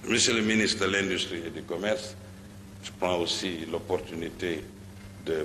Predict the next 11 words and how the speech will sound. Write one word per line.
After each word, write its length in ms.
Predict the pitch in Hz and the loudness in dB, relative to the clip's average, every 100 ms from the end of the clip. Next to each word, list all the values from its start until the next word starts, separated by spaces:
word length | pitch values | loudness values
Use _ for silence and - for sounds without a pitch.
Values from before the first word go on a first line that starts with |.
| 78 | -2
vous 280 | 78 73 76 - | -4 -4 -6 -6
remercier 560 | 87 92 95 92 - 98 | 0 2 2 0 2 0
pour 220 | - 80 | 0 -6
l'écoute 420 | 80 87 - 92 92 | -2 -2 -2 -4 -2
et 60 | 85 | 0
de 100 | 82 | 0
l'audience 720 | 90 95 87 90 80 - - - - - - | 2 2 2 0 0 -4 -8 -14 -16 -16 -10
que 60 | 90 | -6
vous 260 | 82 82 | -4 0
aviez 300 | 90 85 87 | 0 0 -4
donnée 460 | 85 90 85 85 | -4 -4 -4 -4